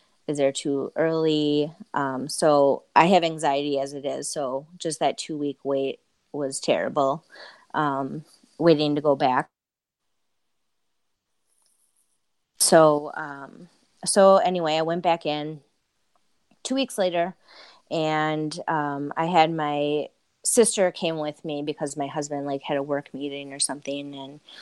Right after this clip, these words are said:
he couldn't go, and she knew I was so nervous. Um, so she came, and, um, as soon as they put the wa-, wand in, you know,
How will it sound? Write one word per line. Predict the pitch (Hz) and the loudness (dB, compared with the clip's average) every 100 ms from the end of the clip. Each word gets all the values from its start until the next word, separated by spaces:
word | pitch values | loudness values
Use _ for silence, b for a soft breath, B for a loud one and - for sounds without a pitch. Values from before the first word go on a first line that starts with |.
| B B | B B
he | 185 | 2
couldn't | - 175 160 | 4 2 6
go, | 156 151 147 | 8 8 6
and | 151 | -2
she | - | -2
knew | 160 156 | -2 0
I | 147 | 0
was | 147 147 | 0 0
so | 175 156 | -2 -2
nervous. | 147 143 147 143 143 - - - | -2 -2 0 0 2 0 0 -4
Um, | 143 139 139 151 175 - | -6 -6 -8 -10 -14 -8
so | - 160 | -2 0
she | - 160 | 0 -2
came, | - 151 151 151 156 - b b b b - | 0 -2 0 -2 -4 -10 b b b b -4
and, | 151 147 147 147 143 160 | 0 0 0 0 -2 -2
um, | - 143 143 143 147 - - | -2 -2 -2 -4 -6 -6 -4
as | 170 | 0
soon | 202 | 4
as | 185 | 4
they | 165 170 | 6 4
put | 190 | 4
the | 165 | 0
wa-, | 160 156 147 - | 2 2 0 -2
wand | 165 170 165 156 | 2 4 4 2
in, | 143 151 151 - - | 0 -2 -6 -12 -10
you | 156 | -8
know, | 143 | -6